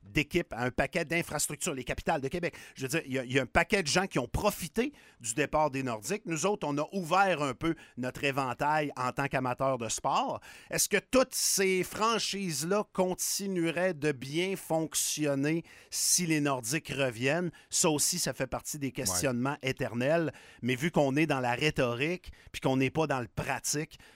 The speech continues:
Speaker 1: ben, on peut continuer de poser ces questions-là dans le vide.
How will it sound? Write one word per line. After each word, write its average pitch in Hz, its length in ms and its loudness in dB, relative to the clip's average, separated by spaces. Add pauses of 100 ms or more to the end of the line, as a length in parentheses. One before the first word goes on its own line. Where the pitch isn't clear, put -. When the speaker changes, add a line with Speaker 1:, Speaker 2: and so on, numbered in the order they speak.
Speaker 1:
ben, 123 160 4
on 123 120 2
peut 156 120 2
continuer 139 460 0
de 147 60 -6
poser 131 280 -2
ces 139 160 0
questions-là 135 520 0
dans 131 140 -2
le 117 60 -4
vide. 151 260 0